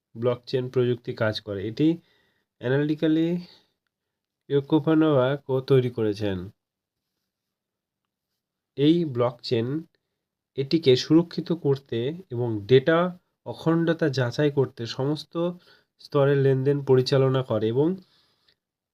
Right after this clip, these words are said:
ট্র্যাক করে বা ট্র্যাক করে। এই বিকেন্দ্রীভূত সেটআপ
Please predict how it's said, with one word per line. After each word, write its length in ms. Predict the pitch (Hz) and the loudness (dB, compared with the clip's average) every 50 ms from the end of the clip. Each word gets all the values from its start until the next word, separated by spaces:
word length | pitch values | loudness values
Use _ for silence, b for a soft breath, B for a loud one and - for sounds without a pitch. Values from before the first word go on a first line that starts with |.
| _ - | _ -6
ট্র্যাক 300 | 139 143 135 135 135 _ | -4 -2 -2 -2 -6 _
করে 440 | _ - 113 104 98 87 85 85 101 - _ _ _ _ _ _ _ _ _ _ - | _ -6 -4 -4 -4 -6 -8 -10 -14 -18 _ _ _ _ _ _ _ _ _ _ -8
বা 100 | 127 123 | -8 -8
ট্র্যাক 340 | - - 139 135 135 139 - | -6 -2 0 0 0 -2 -6
করে। 240 | - 117 107 104 98 | -8 -6 -4 -4 -2
এই 240 | - 117 143 156 160 | 0 4 4 4 4
বিকেন্দ্রীভূত 720 | 139 135 131 - 151 147 147 147 151 147 147 143 - 160 | 4 0 -2 0 0 0 0 0 -2 -4 -4 -6 -2 -2
সেটআপ 640 | 156 151 147 - - 139 131 131 127 117 120 127 | -2 -2 -2 -4 -2 -2 -2 0 0 0 0 -2